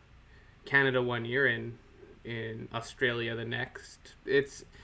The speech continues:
a very unstable life, which doesn't really match with my, uh, personality too much. Uh, so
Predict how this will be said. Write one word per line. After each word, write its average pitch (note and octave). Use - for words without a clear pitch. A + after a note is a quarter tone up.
a -
very F3+
unstable C#3+
life, A#2+
which C#3+
doesn't B2+
really A#2+
match A2+
with B2
my, A2+
uh, A2+
personality C#3
too -
much. -
Uh, B2
so C3+